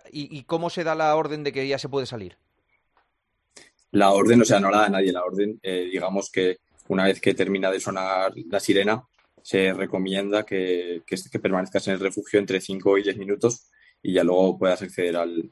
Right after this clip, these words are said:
Speaker 2: al apartamento.
Speaker 1: Mm. ¿Y salís por la calle con normalidad o se sale menos en esta situación?
Speaker 2: No, yo en esta situación, bueno, lo primero que hice fue contactar con el consulado español de aquí de Jerusalén y la recomendación que me dieron,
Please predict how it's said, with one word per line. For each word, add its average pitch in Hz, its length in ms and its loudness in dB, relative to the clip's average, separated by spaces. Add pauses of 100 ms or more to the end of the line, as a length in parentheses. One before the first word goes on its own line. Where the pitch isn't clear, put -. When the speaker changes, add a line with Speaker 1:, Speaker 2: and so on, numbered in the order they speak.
Speaker 2:
al 92 100 -4
apartamento. 87 440 -6 (540)
Speaker 1:
Mm. 107 160 -14 (480)
¿Y 123 340 -8 (160)
salís 139 300 -4
por 185 180 0
la 185 80 0
calle 196 220 0
con 180 100 -2
normalidad 180 520 -4
o 147 80 -6
se 127 100 -8
sale 143 240 -2
menos 95 340 -12
en 123 80 -12
esta 123 140 -10
situación? 101 480 -12 (1000)
Speaker 2:
No, 113 200 10
yo 101 160 2
en 101 100 -4
esta 107 160 -2
situación, 104 640 0
bueno, 95 140 -10
lo 87 100 -10
primero 92 260 -8
que 95 100 -6
hice 98 200 -10
fue 92 460 -6 (320)
contactar 98 520 0
con 95 120 0
el 95 60 -2
consulado 92 680 4
español 95 520 2 (460)
de 95 100 4
aquí 98 160 4
de 98 100 6
Jerusalén 98 560 2 (480)
y 104 180 6
la 98 100 6
recomendación 92 600 0
que 98 100 -2
me 92 140 0
dieron, 101 300 2